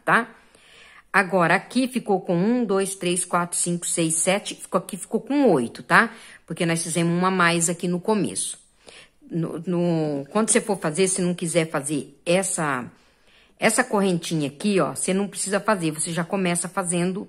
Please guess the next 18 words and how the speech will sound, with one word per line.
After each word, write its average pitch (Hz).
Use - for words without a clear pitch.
os 185
pontos 185
altos 180
aqui 180
dentro 185
da 180
argolinha, 180
tá? 214
Faz 160
um 165
ponto 156
baixo, 139
sobe 165
duas 156
correntinhas 180
e 226
vai 233
fazendo 233